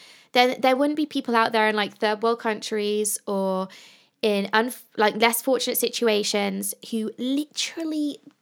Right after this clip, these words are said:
bust their gut balancing motherhood, having a job, like, trying to build something that doesn't work or, like, isn't gonna work for another thirty years. Like,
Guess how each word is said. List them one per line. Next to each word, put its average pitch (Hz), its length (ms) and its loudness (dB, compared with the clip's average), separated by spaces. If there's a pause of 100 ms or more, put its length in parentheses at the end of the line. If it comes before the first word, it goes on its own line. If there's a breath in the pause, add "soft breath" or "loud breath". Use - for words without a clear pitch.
(160)
bust 254 560 -2
their 233 480 0 (260)
gut - 600 -2 (400 soft breath)
balancing 262 800 -6
motherhood, 196 840 -4 (280 loud breath)
having 214 480 -2
a 262 100 -2
job, 233 840 0 (340 loud breath)
like, 202 320 -8
trying 220 380 -2
to 247 100 -6
build 294 360 0
something 202 460 -4
that 214 200 -6
doesn't 202 460 -4
work 269 580 4 (340 loud breath)
or, 208 140 0
like, 196 240 -2 (160)
isn't 233 240 0
gonna 233 220 2
work 226 240 4
for - 80 -10
another 226 220 -2
thirty 202 440 -6
years. 294 400 4 (160 loud breath)
Like, - 180 -4